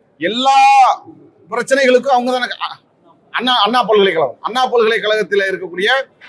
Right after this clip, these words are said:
துணைவேந்தராக இருக்கிற ஆளுநர் ரவியை கண்டிச்சு தானே ஒரு போராட்டம் நடத்தியிருக்கணும். ஆக, இதெல்லாம் மடைமாற்றுவதற்கான செயல்பாடுகளாக இருக்கிறது. இன்னொன்று, அண்ணாமலை எடுத்த செயல்பாடு,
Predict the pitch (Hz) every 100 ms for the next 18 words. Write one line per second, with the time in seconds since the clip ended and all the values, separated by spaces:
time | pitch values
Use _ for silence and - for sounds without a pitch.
0 | - 214 269 269 254 240 233 214 226 208
1 | 170 175 262 262 247 247 247 220 226 214
2 | 254 247 170 226 233 208 208 214 202 185
3 | 254 196 - _ _ _ _ _ _ -
4 | 185 220 214 202 202 240 294 226 254 262
5 | 269 226 226 214 202 208 202 185 151 202
6 | 240 226 220 208 196 185 165 175 202 226
7 | - _ _ - 247 302 285 240 220 202
8 | - _ _ - 143 240 311 302 277 254
9 | 233 233 233 - 214 254 233 208 202 196